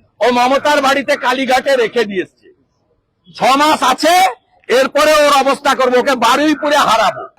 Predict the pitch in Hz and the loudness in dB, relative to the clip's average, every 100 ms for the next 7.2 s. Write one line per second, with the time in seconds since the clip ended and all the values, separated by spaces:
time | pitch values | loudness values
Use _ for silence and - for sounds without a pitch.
0 | - - 185 214 233 240 226 208 233 240 | -8 0 2 4 4 4 4 2 2 0
1 | 214 208 226 226 233 240 233 208 208 226 | 2 2 2 2 0 -2 0 2 0 0
2 | 226 214 214 220 226 220 208 - 226 240 | 0 0 -4 -6 -10 -2 0 0 2 4
3 | 240 220 202 - 220 226 226 214 220 175 | 4 4 0 0 0 0 -2 -10 -12 -2
4 | 220 226 220 214 214 214 233 247 240 208 | 0 0 -2 -2 -4 0 2 4 2 -6
5 | - _ _ - - - _ - - _ | -20 _ _ -20 -20 -20 _ -20 -20 _
6 | - - 349 - _ _ - 170 214 254 | -20 -20 -20 -20 _ _ -2 2 2 2
7 | - | 0